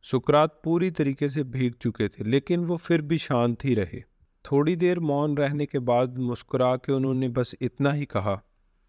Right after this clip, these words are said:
"घोर गर्जना के बाद बारिश का होना स्वाभाविक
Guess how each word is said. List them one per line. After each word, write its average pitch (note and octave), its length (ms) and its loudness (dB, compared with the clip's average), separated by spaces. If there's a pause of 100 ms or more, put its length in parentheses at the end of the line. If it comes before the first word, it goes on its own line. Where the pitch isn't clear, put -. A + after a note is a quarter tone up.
(100)
"घोर C3+ 440 2
गर्जना C3+ 520 0
के C3+ 160 -2
बाद A2+ 380 0
बारिश A2+ 440 2
का - 160 0
होना A2+ 340 0
स्वाभाविक A2+ 640 0